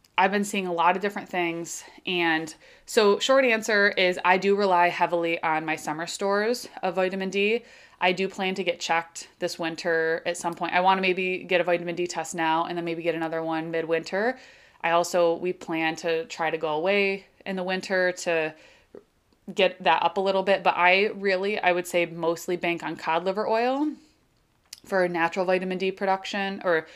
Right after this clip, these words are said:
natural vitamin D supplementation. And then I try to eat more liver. I try to eat salmon. I try to eat all of those things that naturally have it. Um, <sighs> that's a hard question 'cause I don't,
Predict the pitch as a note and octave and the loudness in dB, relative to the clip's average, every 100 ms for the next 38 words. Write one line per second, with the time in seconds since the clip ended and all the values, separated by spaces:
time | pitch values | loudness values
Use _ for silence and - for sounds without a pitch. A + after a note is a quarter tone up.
0 | - F#3+ F#3 G3 F3+ F3 F3 E3+ F3 E3+ | -4 0 2 2 2 0 -2 -4 -2 -4
1 | F#3 F3+ - F#3 - F3+ F3 F3 - - | -4 -8 -4 -6 -4 -4 -4 -6 -16 -20
2 | - G#3 F#3+ F3 F3 F3 E3+ F3 F#3 F3 | -6 -2 2 2 0 -2 -2 -4 -6 -4
3 | E3+ E3 E3 E3+ E3+ E3+ - E3 E3+ - | -2 -2 0 0 0 -2 -6 -6 -6 -6
4 | - E3 E3 E3 D#3 D#3+ - - F3+ F3 | -4 -4 -2 -4 -6 -8 -8 -4 -2 -4
5 | - E3+ E3 E3+ E3 F3 E3+ D#3+ - D#3+ | -2 -4 -2 -6 -6 -8 -8 -8 -6 -6
6 | E3+ G#3+ A3 A3+ A#3 D4 D4 - - - | -4 -6 -4 0 2 2 -2 -6 -20 -20
7 | _ _ _ _ - G3 F3+ E3 E3 D#3 | _ _ _ _ 6 8 8 6 -2 -10
8 | - _ _ _ _ _ _ _ _ _ | -16 _ _ _ _ _ _ _ _ _
9 | _ _ - - - - - G3+ B3 D4 | _ _ -14 -12 -14 -8 -4 0 4 4
10 | C#4 G3+ G3 G3+ G3+ G3+ G#3 B3 | 4 2 2 -2 4 4 6 2